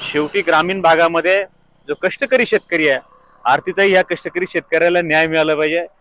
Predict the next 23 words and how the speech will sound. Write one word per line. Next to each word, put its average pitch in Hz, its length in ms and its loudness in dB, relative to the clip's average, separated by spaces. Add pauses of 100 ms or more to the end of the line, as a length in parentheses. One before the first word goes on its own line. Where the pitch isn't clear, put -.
(200)
चांगली 165 200 -2
बाजारपेठ 175 520 2
मिळाली 170 280 2
पाहिजे, 143 240 -2
ही - 480 -10
आपल्या 175 240 0
सगळ्यांची 180 440 -2
भावना 165 400 2
त्या 156 220 -4
ठिकाणी 160 240 -4
निश्चितपणाने 175 520 -4
आहे. 139 100 0 (460)
भविष्यामध्ये 202 600 4 (340)
असे 196 220 -2
गावागावामध्ये 170 720 4
जे 165 140 -2
शेतकरी 170 380 -2
आपले 185 220 0
आहेत - 340 -4 (160)
की, 151 60 -12
ज्यांच्या 156 340 -2
शेतातला 165 380 -2
माल, 160 280 4